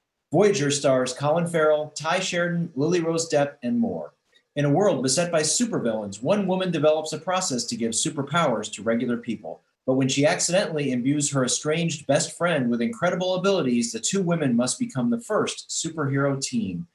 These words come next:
Now it's up to Thunder Force to battle the superpowered miscreants and save Chicago. This funny film stars Melissa McCarthy, Octavia Spencer, and Jason Bateman,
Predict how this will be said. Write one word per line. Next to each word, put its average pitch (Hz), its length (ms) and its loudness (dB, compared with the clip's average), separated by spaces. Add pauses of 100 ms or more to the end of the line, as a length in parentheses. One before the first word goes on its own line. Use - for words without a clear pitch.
(320)
Now 156 280 4
it's 156 100 0
up 165 140 -2
to 156 100 -2
Thunder 170 380 0
Force 110 400 -6
to 107 60 -8
battle 147 360 2
the 113 80 -4
superpowered 160 760 -2
miscreants 117 800 -2
and 123 360 0
save 113 320 -2
Chicago. 101 640 -4 (380)
This 135 180 2
funny 160 300 0
film 165 240 2
stars 127 400 0
Melissa 147 340 0
McCarthy, 175 640 -2
Octavia 170 480 -2
Spencer, 165 460 -2
and 120 180 0
Jason 170 400 -2
Bateman, 170 540 -2